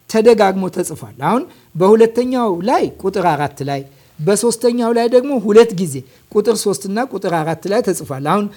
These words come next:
ሶስተኛውን የሐዋርያ መልእክት ወደ ዮሐንስን መልእክት ወደሚቀጥለው ገጽ ብትሄዱ እንዲህ ይላል፣ «ልጆቼ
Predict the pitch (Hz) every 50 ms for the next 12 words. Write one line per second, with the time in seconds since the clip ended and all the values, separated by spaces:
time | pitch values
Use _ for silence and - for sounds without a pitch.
0 | - _ - - - 220 220 - - 214 202 202 196 185 185 180 175 165 175 175
1 | 170 170 170 165 165 170 175 185 233 311 - - - _ _ _ _ - 156 160
2 | 156 160 170 170 165 165 160 165 - _ _ _ - 160 147 147 143 147 160 156
3 | 156 160 160 165 160 156 - 160 156 156 151 156 165 160 - 151 151 147 151 156
4 | 156 151 - 170 160 - 170 160 156 151 147 147 147 - 151 139 147 135 - 185
5 | 196 214 285 285 247 220 208 170 123 107 - - - _ _ _ _ _ _ _
6 | _ _ 196 190 208 240 208 247 269 277 277 277